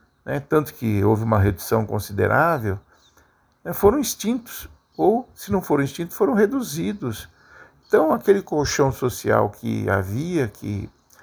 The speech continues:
ajudava essas pessoas n-, no momento de dificuldade, hoje não existe mais.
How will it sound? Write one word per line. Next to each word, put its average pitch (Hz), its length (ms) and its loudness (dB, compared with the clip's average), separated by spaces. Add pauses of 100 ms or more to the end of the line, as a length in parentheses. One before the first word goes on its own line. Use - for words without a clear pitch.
(140)
ajudava 101 840 4 (380)
essas 113 260 -6
pessoas 104 880 -2 (140)
n-, 113 220 -8
no 110 320 0
momento 107 500 2
de 107 160 -6
dificuldade, 101 720 0
hoje 175 200 0
não 185 100 -2
existe 180 420 -6
mais. 160 640 -2